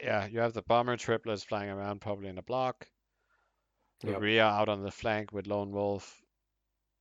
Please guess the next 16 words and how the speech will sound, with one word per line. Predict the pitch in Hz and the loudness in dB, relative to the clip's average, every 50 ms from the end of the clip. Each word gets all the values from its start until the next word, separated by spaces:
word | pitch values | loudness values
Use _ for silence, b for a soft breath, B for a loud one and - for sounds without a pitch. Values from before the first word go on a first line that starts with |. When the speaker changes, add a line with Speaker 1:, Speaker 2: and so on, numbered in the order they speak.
| _ - | _ -12
Speaker 1:
And, | - 92 90 90 87 87 87 85 | -10 -10 -8 -10 -10 -12 -10 -8
uh, | 87 87 85 87 87 87 85 85 85 - _ _ _ _ _ _ _ _ | -6 -4 -4 -4 -4 -4 -4 -6 -10 -16 _ _ _ _ _ _ _ _
and | - 107 104 98 | -8 -8 -4 -4
then | 98 95 95 92 | -4 -6 -6 -6
Vader | 101 98 92 92 90 85 85 87 82 - | -4 -4 -4 -4 -4 -6 -6 -8 -8 -8
just, | - 95 85 - - 104 | -8 -8 -8 -8 -10 -10
you | |
know, | 92 90 87 82 - _ _ _ _ _ _ _ _ _ | -10 -8 -10 -10 -12 _ _ _ _ _ _ _ _ _
punching | - 117 120 104 98 - 107 104 | -2 0 0 0 0 -2 -6 -4
you | 98 95 | -4 -4
in | 92 | -4
the | 95 98 98 92 | -4 -4 -2 -2
other | 87 82 82 | -2 -4 -6
face | 80 - - 85 80 76 - - - - | -10 -12 -14 -16 -14 -14 -14 -16 -16 -14
or | - | -16
something. | - 80 78 - - 76 - | -16 -16 -16 -18 -20 -20 -20